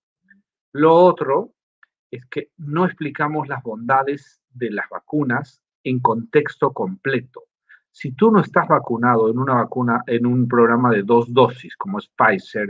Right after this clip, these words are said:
eh, la que se está usando mayoritariamente, y te pones una, es prácticamente que no te has puesto la vacuna.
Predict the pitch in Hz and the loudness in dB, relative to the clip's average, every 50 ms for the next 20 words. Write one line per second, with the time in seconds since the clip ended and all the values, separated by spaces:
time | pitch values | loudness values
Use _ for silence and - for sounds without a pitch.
0 | 107 - 101 95 95 92 87 82 _ _ _ _ _ _ _ _ _ _ 107 - | -8 -10 -10 -10 -10 -12 -12 -16 _ _ _ _ _ _ _ _ _ _ -8 -8
1 | - 101 - _ _ 107 104 104 113 110 117 117 110 107 98 95 92 92 95 95 | -8 -12 -20 _ _ -4 -4 -2 -4 -4 -4 -4 -4 -4 -4 -4 -4 -4 -4 -2
2 | 101 104 107 120 110 98 95 92 - 92 92 - _ _ - - - - _ _ | -2 0 0 0 0 0 -2 -4 -8 -12 -14 -14 _ _ -20 -20 -20 -20 _ _
3 | _ _ _ _ _ _ _ _ _ 170 147 127 143 127 160 170 175 175 139 - | _ _ _ _ _ _ _ _ _ 2 4 4 4 4 6 6 6 4 2 4
4 | - 180 165 160 160 160 139 - - - 165 156 - - 147 - 120 117 131 135 | 4 4 6 6 6 4 4 2 0 -2 -2 -2 -2 -6 -4 -4 -2 -2 -2 -2
5 | 131 131 120 123 117 120 120 123 135 127 - - - 123 120 - - - - - | 0 0 0 0 0 0 0 0 -2 -2 -2 -2 -2 -2 -2 -4 -10 -18 -20 -20
6 | - - _ _ - - - _ _ | -20 -20 _ _ -20 -20 -20 _ _